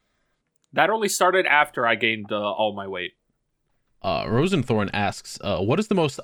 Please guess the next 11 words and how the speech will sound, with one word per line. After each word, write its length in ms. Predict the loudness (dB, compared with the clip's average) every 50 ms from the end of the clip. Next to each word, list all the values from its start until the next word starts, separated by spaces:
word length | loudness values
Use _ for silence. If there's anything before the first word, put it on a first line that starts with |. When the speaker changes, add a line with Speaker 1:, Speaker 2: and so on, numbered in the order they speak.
| -4
Speaker 2:
unintentionally 640 | -2 -2 -2 -2 0 0 -2 -2 0 -2 -2 -2 -2
funny 300 | -2 -2 -2 0 0 2
movie 260 | 0 0 0 0 0
you've 160 | 0 0 0
ever 180 | 0 0 0 -4
seen?" 340 | -4 -4 -6 -4 -4 -6 -10 _ _ _ _ _ _ _ _ _ _ _ _ _ _ _ _ _ _ _ _ _ _ _ _ 0
Speaker 1:
Uh, 300 | 2 4 6 6 4 4
Drag 400 | 2 -2 0 2 4 4 2 2
Me 120 | -2 -2 0
to 100 | 0 2
Hell. 320 | 0 0 -2 -2 -4 -8